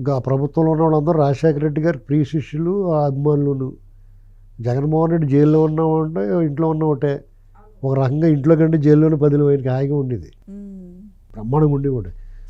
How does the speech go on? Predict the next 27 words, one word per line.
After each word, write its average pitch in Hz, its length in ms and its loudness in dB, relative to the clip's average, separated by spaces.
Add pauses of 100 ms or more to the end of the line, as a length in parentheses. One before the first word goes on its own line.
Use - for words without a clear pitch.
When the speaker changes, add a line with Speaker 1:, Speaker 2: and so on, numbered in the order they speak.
(160)
Speaker 1:
ఎవరు 160 220 4
కావాలనుకుంటే 180 600 6
వాళ్ళందరికీ 185 480 2
జైల్లోకి 180 360 0
హ్యాపీగా 175 320 0
వెళ్ళి 175 140 0
కలుసుకుని 180 420 -2
రాజకీయ 170 380 2
మీటింగ్లు 170 400 0
అంటే 180 120 -2
ఆఫీస్ 156 300 0
కింద 190 180 -4
పెట్టేసుకుంటే, 170 420 -2
నాగార్జున 156 400 -2
కూడా 180 200 -4
వెళ్ళిపోడు 185 400 -4
కదా, 160 140 -2
నాగార్జున 143 420 -4
ఇలాంటి 160 340 -6
వాళ్ళందరూ 165 240 -4
వెళ్ళిపోయేవారు. 165 500 -4 (640)
ఆ 147 40 -4
వ్యాపార 143 320 0
లెక్కలు 151 280 2
కట్ట 151 200 0
చూసుకుని 160 300 -2
వచ్చేసేవారు. 151 460 -6